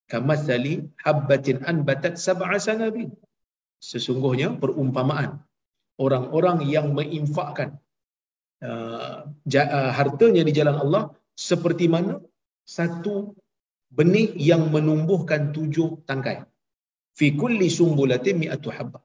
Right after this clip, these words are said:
Bagi setiap tangkai itu ada sepuluh lagi, um, kita panggil, uh, biji benih. Yang mana, uh,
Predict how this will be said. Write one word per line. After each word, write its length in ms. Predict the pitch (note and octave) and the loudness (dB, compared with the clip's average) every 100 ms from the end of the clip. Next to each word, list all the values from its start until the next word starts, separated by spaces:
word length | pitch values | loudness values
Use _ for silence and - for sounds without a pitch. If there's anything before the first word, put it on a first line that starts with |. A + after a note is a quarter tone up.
| _ C#3 | _ 0
Bagi 180 | D3+ E3 | 0 0
setiap 300 | D#3+ E3 E3 - | 0 2 0 2
tangkai 300 | D3+ D3+ D#3 D#3 | 0 2 0 -2
itu 160 | C#3+ G3+ | -4 -4
ada 320 | C#3 C3 E3 - - _ _ _ - - | -4 0 0 -2 -8 _ _ _ -10 -6
sepuluh 440 | C#3+ A3+ A3+ C3+ A#2+ | -4 2 2 2 0
lagi, 200 | B2 F#3+ - - _ _ _ - A#2+ | -2 -4 -8 -12 _ _ _ -8 -6
um, 480 | A#2+ A#2 A#2 A#2 A#2+ B2+ E3+ _ _ _ _ _ _ - - - | -4 -4 -4 -4 -6 -8 -12 _ _ _ _ _ _ -18 -10 -6
kita 180 | B2+ | -2
panggil, 800 | C3 B2+ B2 B2 A#2+ A#2 A#2 A#2+ | -2 0 2 4 4 2 0 -2
uh, 200 | - B2 A#2+ | -4 -4 -2
biji 240 | C3 D3+ C#3+ | -2 0 0
benih. 180 | B2+ - _ _ _ _ _ _ B2+ | -2 -6 _ _ _ _ _ _ -6
Yang 120 | B2 B2+ | -4 -2
mana, 200 | C3 C#3 C3 B2+ A#2+ A#2+ - - _ _ _ _ _ _ _ - C3 | 0 0 0 0 -2 -8 -12 -18 _ _ _ _ _ _ _ -18 -12
uh, 600 | B2 B2 A#2+ A2+ A2+ | -10 -8 -8 -8 -10